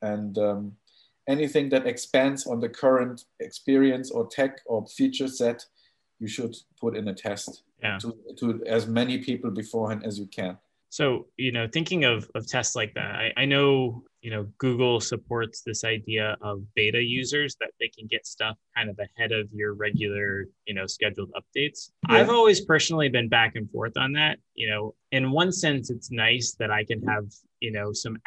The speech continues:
Speaker 2: actual players
Speaker 1: Yeah.
Speaker 2: play the things before it's, like, fully released. And usually they're pretty engaged and giving good feedback and stuff. But on the other hand, I also really like going fast and just, you know, making mistakes and learning from them as quickly as possible, because I think that allows us to progress.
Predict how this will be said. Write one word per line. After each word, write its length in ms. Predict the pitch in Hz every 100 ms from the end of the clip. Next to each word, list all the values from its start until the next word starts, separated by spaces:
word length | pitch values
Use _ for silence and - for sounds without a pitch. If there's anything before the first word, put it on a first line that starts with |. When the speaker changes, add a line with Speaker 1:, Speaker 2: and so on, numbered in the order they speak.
| 113
Speaker 2:
actual 380 | - - - 123 -
players 760 | 120 113 110 104 104 104 - - -
Speaker 1:
Yeah. 180 | 95 92 - _
Speaker 2:
play 320 | 131 135 156
the 180 | 151 131
things 500 | - 120 113 110 107
before 380 | 113 104 117 107
it's, 180 | 101 -
like, 160 | 104 -
fully 220 | 117 110
released. 600 | 98 104 117 113 107 - -
And 120 | 110
usually 300 | 117 127 123
they're 160 | 113 107
pretty 260 | 120 113
engaged 380 | 107 110 110 110
and 100 | 110
giving 220 | 110 101
good 160 | 101 101
feedback 360 | 127 113 104 -
and 100 | 104
stuff. 300 | - 104 98 - _
But 140 | 127
on 140 | 120 117
the 80 |
other 180 | 170 175
hand, 300 | 135 123 117 113
I 120 | 113
also 240 | 123 123
really 220 | 123 117 113
like 240 | 104 104
going 220 | 110 101
fast 500 | 98 107 123 139 - -
and 160 | - 107
just, 300 | 101 - 147 147 _ _
you 100 | 107
know, 180 | 101 98 -
making 280 | - 131 113
mistakes 520 | 110 131 127 - - -
and 240 | 110 104
learning 300 | 104 107 123
from 140 | 117 131
them 240 | 143 147 120
as 140 | 107
quickly 260 | - 110 110
as 80 | 104
possible, 400 | 110 104 - 123
because 220 | 110 104
I 60 | 98
think 180 | 110 101
that 100 | 98
allows 320 | 98 101 98
us 100 | 107
to 80 | -
progress. 480 | - - 113 135 -